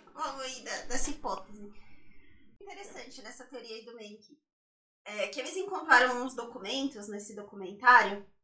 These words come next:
falando sobre caçadas ao Yeti, né? Então, tanto pelos Estados Unidos quanto pela União Soviética também. Teve algumas expedições pra encontrar.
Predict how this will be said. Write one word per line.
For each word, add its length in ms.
falando 320
sobre 280
caçadas 760
ao 140
Yeti, 580
né? 80
Então, 260
tanto 220
pelos 260
Estados 380
Unidos 340
quanto 220
pela 200
União 180
Soviética 580
também. 420
Teve 180
algumas 280
expedições 680
pra 160
encontrar. 600